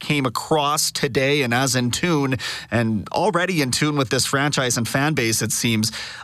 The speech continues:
I think we've got a guy who's already learning from what happened in the last five years in Detroit. Is that fair to say?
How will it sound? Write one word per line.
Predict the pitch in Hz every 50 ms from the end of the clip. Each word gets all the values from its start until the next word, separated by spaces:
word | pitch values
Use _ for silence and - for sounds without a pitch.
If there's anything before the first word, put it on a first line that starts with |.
| - -
I | - 151
think | 214 - 185 214 185 -
we've | 175 160 139
got | - 151 143 139
a | 139
guy | 123 139 135 139 131
who's | 98 139 139 -
already | - 143 165 165 160 175 208 185
learning | 147 143 135 123 120 120 113
from | - 139 131
what | 123 127 131
happened | - - 131 131 127 - 135 123
in | 123 123
the | 123 120
last | 120 117 117 120 113 - -
five | 135 123 120 120 110
years | 120 123 123 123
in | 127 120
Detroit. | 104 - - 180 196 165 98 -
Is | - 110
that | 117 120 127
fair | - 143 139
to | 143 147
say? | - 151 160 196